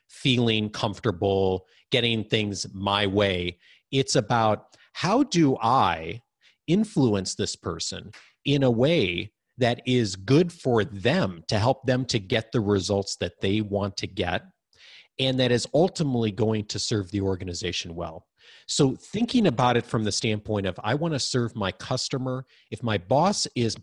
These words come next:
one of my most important customers, what can I do to serve my customer well?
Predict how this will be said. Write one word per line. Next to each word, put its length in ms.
one 200
of 80
my 160
most 340
important 480
customers, 640
what 320
can 360
I 220
do 500
to 100
serve 440
my 160
customer 640
well? 380